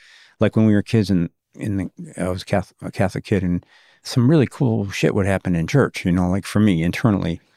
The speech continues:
And then when I would come out, I would remember later that it was powerful, you know? So even if you were not in that mode, you could remember that such a state was possible. Also, some other things that I think were probably somewhat like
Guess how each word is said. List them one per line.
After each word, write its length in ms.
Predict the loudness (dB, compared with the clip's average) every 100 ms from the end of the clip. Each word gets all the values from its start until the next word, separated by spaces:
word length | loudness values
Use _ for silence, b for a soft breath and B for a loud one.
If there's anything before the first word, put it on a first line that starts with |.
| _ _
And 220 | -2 2 2
then 180 | 2
when 140 | 2 4
I 60 |
would 180 | 2 0
come 180 | 0 2
out, 320 | 4 2 0 -6 _ -2
I 80 | 0
would 180 | 0 2
remember 480 | 2 2 2 2
later 540 | 2 4 2 0 -6 -6
that 200 | -2 -2 -2 _
it 140 | -4 -2
was 140 | -2
powerful, 560 | -2 -2 -4 -6 -12 -6
you 100 | -4
know? 180 | -2 -2
So 180 | 0
even 200 | 2 4
if 140 | 2 2
you 140 | 0
were 240 | 2 0 -2
not 340 | -4 0 0 2
in 80 |
that 160 | 0 0
mode, 300 | 2 2 2
you 80 | -2
could 120 | -2
remember 360 | 0 0 0 -4
that 100 | -2
such 260 | -4 -4
a 100 | -8
state 240 | -6 -4 -4
was 120 | -6
possible. 500 | -4 -6 -4 -8 -10 _ _ b b b
Also, 240 | 0 2 2
some 180 | 4
other 160 | 4 2
things 240 | 2 2
that 100 | 2
I 40 | 0
think 240 | 0 0
were 80 | 0
probably 560 | 0 -2 0 0 -2 -8
somewhat 480 | -12 0 2 2 -2
like 380 | -2 -2 -6 -20